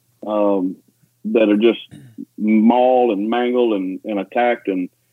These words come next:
and, you know, the first couple of calls, it was like, "Man, this, you know, this is just part of the job. This is just what, you know, this is why I'm here." And, um, and then you see the justice system fail in different ways. That's a whole other segment. Um,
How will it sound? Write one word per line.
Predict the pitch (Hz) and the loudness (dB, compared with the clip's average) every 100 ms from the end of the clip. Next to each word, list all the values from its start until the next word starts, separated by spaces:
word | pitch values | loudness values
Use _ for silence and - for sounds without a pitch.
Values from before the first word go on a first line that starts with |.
| _ _ _ _ - | _ _ _ _ -4
and, | 107 104 101 | 0 2 0
you | - 180 | 4 4
know, | 160 | 4
the | 143 | 2
first | - 208 - | 0 -2 -2
couple | 190 180 160 | -4 -2 -2
of | |
calls, | 160 160 151 | 0 0 0
it | 135 | -4
was | |
like, | 127 113 | -4 -6
"Man, | 131 123 | -6 -4
this, | 123 - | -6 -6
you | 127 | -4
know, | 120 | 0
this | 131 131 | 0 -2
is | 120 | -6
just | - | -4
part | 123 | -2
of | 110 | -2
the | 95 | -2
job. | 113 123 104 98 | 0 0 -2 -4
This | 104 104 | -10 -12
is | 104 | -10
just | 110 - | -10 -6
what, | 113 113 95 | 0 0 -2
you | 107 | -4
know, | 107 | -2
this | 113 _ | -2 _
is | 110 | -2
why | 107 | 0
I'm | 98 98 | 0 -2
here." | 135 139 120 _ _ _ _ _ _ _ | -2 -2 -4 _ _ _ _ _ _ _
And, | 107 113 110 104 | 0 2 2 2
um, | 107 104 101 98 - _ _ _ _ _ 123 | 2 2 0 -4 -16 _ _ _ _ _ -2
and | 117 | 2
then | 123 123 | 4 4
you | 120 - - | 2 -2 -6
see | 131 123 113 104 _ | 0 2 2 -2 _
the | 101 107 | -2 0
justice | 110 170 - 113 - | 2 2 0 -12 -2
system | 120 - 110 - | -2 -2 -8 -2
fail | 123 123 117 | 2 2 2
in | 110 | 0
different | 113 120 98 | -2 -2 2
ways. | 113 113 113 117 | 2 2 0 -2
That's | 117 - | -4 -2
a | 101 - - _ _ - | -6 -6 -20 _ _ -2
whole | 131 120 117 | 2 2 2
other | 107 101 | 0 -4
segment. | 120 113 110 110 _ _ _ _ _ _ _ 104 | -2 -2 -2 -6 _ _ _ _ _ _ _ -4
Um, | 107 104 98 95 90 85 | 0 2 0 0 -4 -6